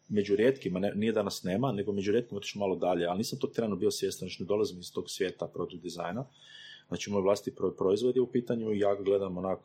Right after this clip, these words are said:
na jednu drugačiju perspektivu. Ona je rekla, kaže, „Ovaj proizvod tvojeg Begizma je među rijetkim proizvodima koji je napravljen u nakladi veće od tisuću komada.”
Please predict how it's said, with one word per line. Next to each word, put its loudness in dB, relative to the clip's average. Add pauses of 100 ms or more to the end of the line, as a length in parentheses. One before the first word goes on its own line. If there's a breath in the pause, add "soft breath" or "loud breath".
(280)
na -8
jednu -2
drugačiju 0
perspektivu. -2
Ona -6
je 2
rekla, 0
kaže, 2 (800 soft breath)
„Ovaj 6
proizvod 4
tvojeg 2
Begizma 0
je 2
među 0
rijetkim 2
proizvodima -2
koji 2
je 2
napravljen 0
u -4
nakladi -2
veće -2
od -4
tisuću -6
komada.” -8